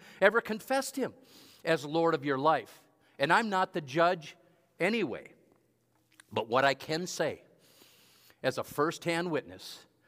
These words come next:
eyewitness, in a long line of witnesses,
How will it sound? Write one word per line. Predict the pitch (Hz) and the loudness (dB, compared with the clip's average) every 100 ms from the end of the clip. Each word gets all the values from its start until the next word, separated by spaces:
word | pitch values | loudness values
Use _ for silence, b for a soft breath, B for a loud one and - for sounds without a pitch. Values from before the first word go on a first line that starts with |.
| b b - | b b 2
eyewitness, | 151 196 190 117 - - - - - _ _ b b b | 6 8 6 -4 -16 -20 -16 -16 -16 _ _ b b b
in | 131 | -2
a | 135 | -2
long | 113 113 143 175 190 196 202 202 180 | -2 2 4 6 6 8 6 4 4
line | 180 185 185 190 | 2 4 2 0
of | 180 | -2
witnesses, | 139 123 95 - 107 - | -2 -6 -10 -10 -10 -10